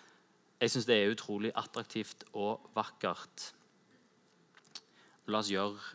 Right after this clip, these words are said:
vårt menighetsfellesskap til en sånn gjestfri familie. Og jeg går mot landing her med å si til slutt at del av denne gjestfriheten og del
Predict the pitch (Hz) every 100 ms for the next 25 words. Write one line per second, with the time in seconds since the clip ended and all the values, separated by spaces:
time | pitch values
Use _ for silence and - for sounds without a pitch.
0 | - - 95 123 - - 107 95 98 107
1 | 101 - 101 95 - 101 101 - 92 95
2 | 98 110 95 - - 92 - 101 92 92
3 | 104 92 82 82 - _ _ - - -
4 | - - - - - - - - _ _
5 | _ _ _ - - - - _ _ -
6 | 117 113 113 120 117 120 101 101 113 110
7 | 110 107 101 107 117 110 113 117 120 -
8 | - _ _ - - - 123 135 139 -
9 | 175 - - - - - - - - -
10 | 117 110 139 147 160 160 147 131 131 139
11 | - 139 131 135 135 147 139 120 110 127
12 | 135